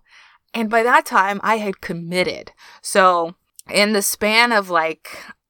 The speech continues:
<laughs> really a month, I, um, so the lease on my loft was up, and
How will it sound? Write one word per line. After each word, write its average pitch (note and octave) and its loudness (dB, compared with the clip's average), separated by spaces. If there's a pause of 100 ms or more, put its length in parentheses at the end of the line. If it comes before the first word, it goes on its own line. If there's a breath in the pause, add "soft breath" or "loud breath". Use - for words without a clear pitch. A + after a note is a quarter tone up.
(120)
<laughs> - -2
really D#4+ 4
a B3 -2
month, G#3 2 (500 loud breath)
I, B3+ 4 (520 loud breath)
um, F#3+ 2
so - 0
the G3 0
lease G#3+ -4
on G3+ -2
my F#3+ -4
loft F3 -4
was F#3 -10
up, D#3+ -4 (1040)
and F#3 -2